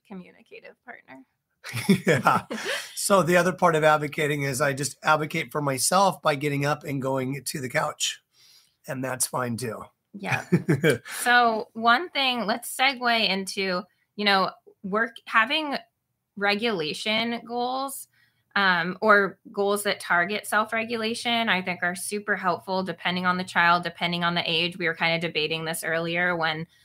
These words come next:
Speaker 1: we would introduce that. And I think it's, it's so much depends on the child's ability to understand what they need. But that's another topic area that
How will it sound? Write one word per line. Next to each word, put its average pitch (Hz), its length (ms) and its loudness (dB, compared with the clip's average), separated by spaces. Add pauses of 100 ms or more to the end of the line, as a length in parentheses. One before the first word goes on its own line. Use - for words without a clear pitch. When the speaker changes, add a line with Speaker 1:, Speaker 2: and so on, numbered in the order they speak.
Speaker 1:
we 196 140 4
would 180 100 2
introduce 170 460 -2
that. 175 180 6
And 175 80 -2
I 165 60 -2
think 170 180 -6
it's, - 460 -8 (180)
it's 190 180 -2
so 190 320 4
much 175 240 2
depends 165 580 -4
on 170 300 0
the 165 100 -6
child's 170 640 2
ability 165 680 -4
to 160 440 -2
understand 160 880 -4 (480)
what 190 180 -2
they 180 140 4
need. 196 540 -2 (360)
But 190 420 8
that's 196 280 2
another 190 480 2
topic 185 460 0
area 165 540 2
that 165 440 4